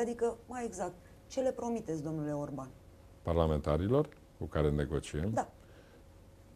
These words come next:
Speaker 2: Nu ceea ce le promit, uh, cei din majoritatea guvernamentală parlamentarilor din opoziție pe care încearcă să-i atragă. Adică nu promitem nici, uh,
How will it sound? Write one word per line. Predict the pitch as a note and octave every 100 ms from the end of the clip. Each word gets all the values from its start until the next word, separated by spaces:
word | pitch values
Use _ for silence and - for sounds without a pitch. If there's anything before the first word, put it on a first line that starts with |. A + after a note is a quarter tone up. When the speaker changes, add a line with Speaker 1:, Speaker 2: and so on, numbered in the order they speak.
| A3 F3 E3+ E3+ E3+
Speaker 2:
Nu | F3 E3
ceea | - D3+ C3
ce | -
le | D3 C#3+
promit, | C#3+ C3+ A#2+ B2 C#3 C3+
uh, | B2+ B2 B2 A#2 A#2 A2+ A2+ A2+ G#2+ G#2+
cei | - A#2
din | A#2
majoritatea | G#2 G2 G2 G2 A2+ A2
guvernamentală | G2+ G2 F#2+ F#2 F2+ F2 E2+ A#2 A#2+ A2+
parlamentarilor | A2+ G#2+ G#2 G2+ G2 A2 A2 G#2+
din | A2 G#2+
opoziție | G#2 A2+ A#2 A2 -
pe | D#2 D#2
care | E2 D2
încearcă | C#2+ D#2 D2 D#2 D2+ C#2+ C#2
să-i | C2+ - C#2
atragă. | C2 C#2+ C2+ B1+ B1+ A#1+ A#1+ - - - -
Adică | A2 A#2 A2
nu | B2 A#2+
promitem | G2 F2+ G2 F2+ D#2
nici, | E2 F2 -
uh, | E2 D#2 D2